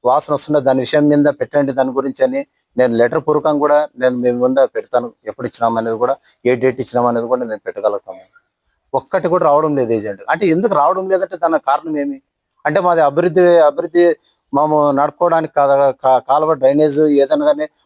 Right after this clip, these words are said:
వాటర్ సమస్య ఏది చేసుకోవడానికి మాకు సమస్యలు చేసే ప్రజలకు ఎటువంటి సమస్యలు చెప్పాలి? మీరు మెజారిటీ ప్రజలు ఉండాలని మీరే, మీరు మెజారిటీ, మేము మాట ఎత్తితే మేము మెజారిటీ, "అరే, మాకు సీట్ కావాలి, మాకు, ఆ, రూమ్ కావాలి,"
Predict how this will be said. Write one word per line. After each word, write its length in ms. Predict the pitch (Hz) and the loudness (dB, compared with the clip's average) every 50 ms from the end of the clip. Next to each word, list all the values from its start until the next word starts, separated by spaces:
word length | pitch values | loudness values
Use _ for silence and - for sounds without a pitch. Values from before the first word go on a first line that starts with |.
| _ _ - | _ _ -2
వాటర్ 280 | 117 139 160 165 156 | 0 0 0 -2 -4
సమస్య 340 | - 170 170 165 - - 160 | -4 -2 -2 -2 0 2 2
ఏది 140 | 196 233 233 - 233 | 2 2 2 0 -2
చేసుకోవడానికి 440 | 214 - - 214 208 214 214 202 196 | -2 0 0 0 0 0 -2 -2 -4
మాకు 160 | - - - | -4 -2 -2
సమస్యలు 680 | 165 170 196 180 - 208 202 202 196 190 185 175 175 | -2 0 0 0 0 0 2 4 4 4 4 4 2
చేసే 380 | 160 - - 170 147 165 160 160 - _ _ _ _ - | 0 0 -2 -2 0 0 0 0 -2 _ _ _ _ -4
ప్రజలకు 320 | 151 160 202 240 214 226 | -2 0 0 0 0 0
ఎటువంటి 260 | 196 220 233 247 214 | 0 0 0 -2 0
సమస్యలు 380 | - 220 202 185 - - 160 143 | -2 -4 -4 -4 -6 -4 -2 -2
చెప్పాలి? 280 | 139 - - 117 104 - _ _ _ _ _ 143 | -2 -2 -4 -6 -6 -6 _ _ _ _ _ -2
మీరు 100 | 143 127 | 0 2
మెజారిటీ 500 | 131 135 131 143 170 185 196 190 170 202 | 2 2 2 4 2 2 2 0 -2 -4
ప్రజలు 320 | 170 185 190 180 190 190 | -2 -2 0 0 2 0
ఉండాలని 360 | 190 185 180 185 185 185 190 | 2 2 2 2 2 0 -2
మీరే, 480 | 185 160 165 175 180 190 196 185 180 - _ _ _ _ _ _ - | -2 0 2 2 4 4 2 2 0 -4 _ _ _ _ _ _ 0
మీరు 160 | 151 165 160 | 0 2 2
మెజారిటీ, 420 | 151 151 156 147 180 185 170 151 175 | 2 2 2 2 2 0 0 -2 -2
మేము 280 | 170 180 196 196 165 | 0 0 0 0 0
మాట 260 | 160 175 196 233 220 226 | 0 0 0 0 0 -2
ఎత్తితే 300 | 214 - 220 - 226 220 | -2 -2 0 0 0 2
మేము 220 | 202 196 190 170 | 2 2 2 2
మెజారిటీ, 520 | 156 139 123 151 143 127 117 _ _ 107 _ _ _ _ - - - - - - - 180 | 2 0 2 2 0 0 -2 _ _ -20 _ _ _ _ -20 -20 -20 -20 -14 -6 -2 0
"అరే, 100 | 214 226 | 0 0
మాకు 200 | 214 202 196 - | 0 -2 -2 0
సీట్ 240 | - 175 185 175 - | 0 0 0 0 0
కావాలి, 440 | 160 147 135 127 120 110 104 107 104 _ _ _ _ _ _ _ _ _ _ _ _ _ _ _ _ _ _ _ _ - 202 208 | 0 0 2 0 0 -2 -4 -6 -8 _ _ _ _ _ _ _ _ _ _ _ _ _ _ _ _ _ _ _ _ -2 -2 0
మాకు, 260 | 208 202 196 196 185 | 0 0 0 0 2
ఆ, 640 | 170 170 165 160 151 151 147 147 143 143 143 143 | 2 2 4 4 4 4 4 4 4 4 4 2
రూమ్ 260 | 139 143 160 175 165 - | 2 2 0 0 0 2
కావాలి," 380 | 147 131 120 110 104 101 95 | 2 2 2 2 -2 -6 _